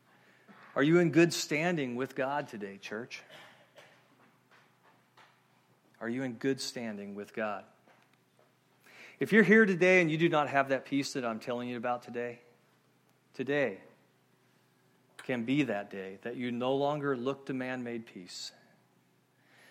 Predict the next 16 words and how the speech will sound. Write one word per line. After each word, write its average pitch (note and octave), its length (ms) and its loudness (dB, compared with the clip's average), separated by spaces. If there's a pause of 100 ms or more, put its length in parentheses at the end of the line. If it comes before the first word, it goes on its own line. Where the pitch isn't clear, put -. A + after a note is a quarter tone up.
(140)
that A#2 200 -4
you E3+ 140 4
no D3+ 240 4
longer D#3 340 2
try D3+ 220 2
to C3+ 80 -4
make D3+ 320 0
up D3+ 160 -2
your C#3 160 -2
own C#3+ 200 -4
form C#3 460 -4
of A#2+ 180 -10
peace A#2+ 360 -8
in G#2 80 -12
your F#2+ 160 -16
life, G2 140 -14